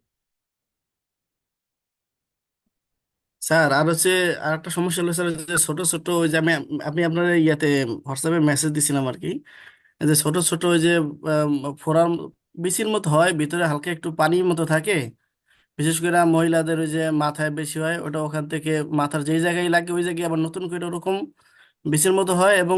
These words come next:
ওই জায়গাটা খুশকির মতো ভইরা যায় এবং ওটা শরীরে মোটামুটি ব-, আহ, যেই জায়গায় লাগে, বিশেষ করে স্যাঁতস্যাঁতে জায়গা যেইটা,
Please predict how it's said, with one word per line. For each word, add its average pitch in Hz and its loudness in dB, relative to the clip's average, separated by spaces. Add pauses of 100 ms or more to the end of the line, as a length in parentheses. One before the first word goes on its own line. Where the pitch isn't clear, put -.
ওই 170 0
জায়গাটা 165 2 (280)
খুশকির 170 -2
মতো 160 -2
ভইরা 135 2
যায় 117 -6 (1000)
এবং 156 -2
ওটা 190 2
শরীরে 190 -2
মোটামুটি 202 -2
ব-, 170 -4
আহ, 151 0 (180)
যেই 156 0
জায়গায় 180 2
লাগে, 165 4
বিশেষ 160 -4
করে 180 -2
স্যাঁতস্যাঁতে 170 -4
জায়গা 160 2
যেইটা, 147 0